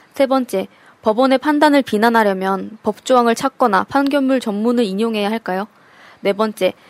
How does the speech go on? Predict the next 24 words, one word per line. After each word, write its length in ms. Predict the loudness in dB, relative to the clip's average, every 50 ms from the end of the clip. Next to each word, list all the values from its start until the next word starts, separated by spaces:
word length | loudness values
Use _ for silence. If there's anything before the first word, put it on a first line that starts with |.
| -20 -12 _
납득할 440 | -2 -2 0 _ -4 0 0 0 0
수 140 | 2 0 0
없는 240 | 0 0 -2 -4 -4
판결을 420 | -2 -4 -2 0 2 2 2 2
한 100 | 0 0
판사에게 680 | 0 0 -2 0 0 0 0 0 0 -2 -4 -4 -4 -8 _
해명을 380 | -8 -4 -2 0 0 0 0 0
요구하거나 680 | -2 -4 0 0 2 2 2 0 -2 -4 -4 -4 -4 _ _ _ _
부당함을 460 | -4 2 2 4 4 4 2 2 2
호소하면 600 | 0 0 0 2 2 2 2 0 -2 -6 -6 -8 -12 _ _
명예훼손일까요? 880 | -2 0 2 2 2 2 2 2 0 -2 -2 -4 -4 -4 -4 -4 -6 _ _ _ _ _ _
판사니까요. 680 | -4 -4 0 0 0 0 0 -2 -2 -4 -4 -4 -4 -8 _ _ -20 -20 -20 -20 -20 -20 -20 _ _ _ _
다섯 280 | _ -2 0 0 -2 -2
번째, 420 | -2 -4 -4 -4 -6 -6 -6 -6 -8
판결문을 540 | -6 -6 -2 0 0 0 0 0 -2 -2 -4
구할 300 | -4 0 2 2 2 2
수 140 | 2 -2 -2
없어서 540 | -2 -2 -4 -6 -4 -2 -2 -2 -2 -2 -6 _
보도된 440 | -4 -2 -2 2 2 2 0 0 -2
기사를 460 | -6 -10 -10 -2 -2 -2 0 0 -2
인용하면 680 | -4 -4 -6 -4 -4 -4 -4 -2 -2 -4 -6 -6 -10 -10
저작권을 520 | -6 -2 0 0 0 0 -2 -4 -4 -4 -6
침해하는 440 | -4 -4 -4 -2 -2 -2 -4 -4
걸까요? 400 | -6 -8 -8 -6 -6 -6 -6 -6